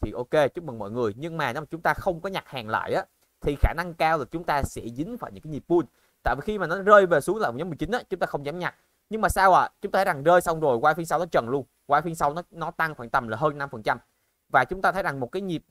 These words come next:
chúng ta đánh T cộng thôi thì cũng được khoảng tầm bảy phần trăm rồi.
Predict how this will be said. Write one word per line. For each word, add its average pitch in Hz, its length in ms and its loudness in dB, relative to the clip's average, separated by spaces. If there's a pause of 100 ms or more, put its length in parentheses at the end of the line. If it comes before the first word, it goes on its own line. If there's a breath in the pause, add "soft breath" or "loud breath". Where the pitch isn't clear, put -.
chúng 190 80 -14
ta 190 60 -2
đánh 165 200 0
T 214 80 0 (140)
cộng 107 200 -2
thôi 160 160 0
thì 143 60 -6
cũng 131 140 -12
được 139 120 -2
khoảng 107 120 -16
tầm 120 200 -8
bảy 110 160 -6
phần 117 140 -14
trăm 123 200 0
rồi. 101 140 -2